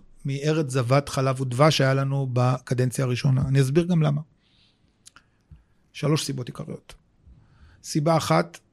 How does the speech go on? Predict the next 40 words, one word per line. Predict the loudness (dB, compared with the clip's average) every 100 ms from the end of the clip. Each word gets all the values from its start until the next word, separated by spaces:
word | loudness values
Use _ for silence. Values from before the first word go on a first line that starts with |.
| _ _
ואחר | 0 0
כך | 0
אני | 2 4
אענה | 4 4
על |
השאלה | 4 4 2
שלך, | 0
זאת | -2
אומרת, | 2
אני | 6 6
לא, | 4
אני | 4
לא, | 4 2 2 2
לא | 2
מתחמק | 2 0 0
ממנה, | -2 -4
אני |
פשוט | -4 -2
רק | 0
רוצה | 6 6
להסביר, | 6 4 2 2 0 -2 2
to |
lay | 6 6
the | 4 0
setup, | -2 -2 -10
כן? | -8 -8 -8 _ _ _ -20 -20 -10 0
אחד, | 6 6 6 -4 -20 _ _ _ _ _ -2
אה, | 0 2 0 0 -2 -2 -2 -4 -6
הסגמנט, | -8 -8 -4 -2 -2 -6 -14 -20 _ -20 -20 -20 _ -8
אה, | -6 -6
המאוד | -6 -2 0 0
מאוד | 0 0 0
לאומני | 0 -2 -2 -2
הולך | 0 0 -2 -4
וגדל. | -4 -2 0 -2 -6 _ _ -12
שבוע | -8 -2 -2
שעבר | 0 -2 0 0
אנחנו | -2 -4 -4
ראינו, | -4 -2 0 -2 -4 -10 _ -6
אה, | -2